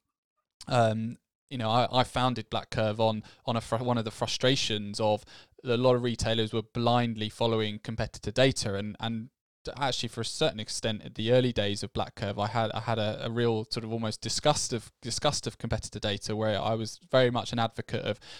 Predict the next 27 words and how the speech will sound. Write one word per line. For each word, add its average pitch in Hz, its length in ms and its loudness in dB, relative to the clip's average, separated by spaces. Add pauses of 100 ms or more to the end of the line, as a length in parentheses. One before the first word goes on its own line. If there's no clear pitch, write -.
making 123 320 2
decisions 110 580 -2
based 107 320 -2
off - 160 -6
your 110 80 -6
sales 117 380 2
history, 104 380 -6
based 101 300 -8
off - 160 -12
of - 100 -12
stock - 320 -4
levels 101 300 -4
and 98 100 -6
so 123 180 2
forth. - 220 -8
And 123 100 -2
that 110 100 -2
still 151 220 2
very 123 220 2
much - 340 -4 (320)
is 123 160 -2
the - 100 0
case. 131 600 4 (340)
But 127 100 0
I 123 60 8
think 156 320 0
it's, - 320 -2